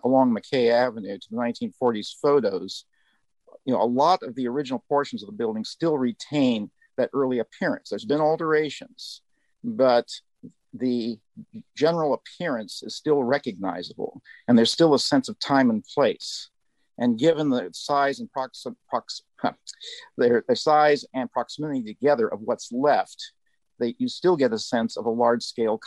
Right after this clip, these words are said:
complex. So in consideration of this, and given the importance of the complex to Alameda's role in World War Two and Korean War,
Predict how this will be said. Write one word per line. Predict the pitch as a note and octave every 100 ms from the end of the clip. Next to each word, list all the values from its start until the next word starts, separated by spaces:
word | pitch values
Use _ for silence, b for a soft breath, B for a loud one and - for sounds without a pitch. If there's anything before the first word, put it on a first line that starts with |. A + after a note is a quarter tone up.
| -
complex. | C#3 C#3 B2+ - - - - - - _ _ _ - b b b b b _
So | - - D3+
in | C#3
consideration | C3+ - G3+ E3 C#3 D3+ - A#2+
of | G2+
this, | A2+ A2 A2+ - -
and | G#2+ B2+ A#2+ A#2 A2+
given | A#2 C#3
the | B2+
importance | A#2+ - C#3+ B2
of | A2
the |
complex | - B2 A2+ A#2+ A2 -
to | A2+
Alameda's | A#2 A2+ A2+ G#2+ G2+
role | A2 B2 A#2+ A2+ G#2+ - _ _ _ -
in | - A2+ A2
World | A#2+ A2+
War | A2+
Two | - C3
and | A2
Korean | - A#2 C3 A#2+
War, | G2+ G2 F#2+ G2